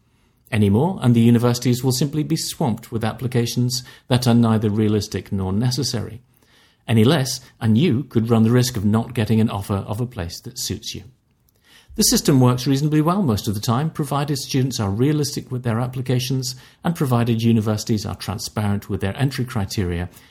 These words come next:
and consistent with their offers. This year, nearly seventy-nine percent of A-level students secured their firm choice, i e their first choice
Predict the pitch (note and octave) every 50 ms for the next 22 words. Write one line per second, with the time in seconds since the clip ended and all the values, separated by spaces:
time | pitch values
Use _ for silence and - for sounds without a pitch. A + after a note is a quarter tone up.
0 | _ _ - - D#3+ E3 - C3 A2 - - - - - - G2 - G#2+ F#2+ F2+
1 | - G2+ F2+ F#2 G2 F#2 - - F#2+ - - - _ _ _ _ _ _ _ _
2 | _ _ _ _ _ - F3 F3+ - - C3 D3 F3+ E3+ C3+ B2 A#2 A#2 A2+ A2
3 | - - C3+ B2+ A#2+ - A#2+ A2 A#2 C3+ C#3 C#3+ B2 B2+ A#2 - D3+ D3+ C3+ A#2+
4 | A2 B2+ B2+ C3 C3 C3 B2+ C3 B2 B2+ B2+ C#3 C3+ C#3+ D3 - - - E3 E3
5 | - - D3+ C#3 C3+ B2+ C#3 C3 B2+ B2+ - - B2 A#2 A2+ A2+ A2 - - C3+
6 | F#2+ E2+ - - - - - _ - - G2+ G#2 A2+ G#2 F#2+ F#2 F#2+ F#2 F#2 G2+
7 | - - - - - G3+ - - - - - - _ - - B2 G2+ F#2+ - -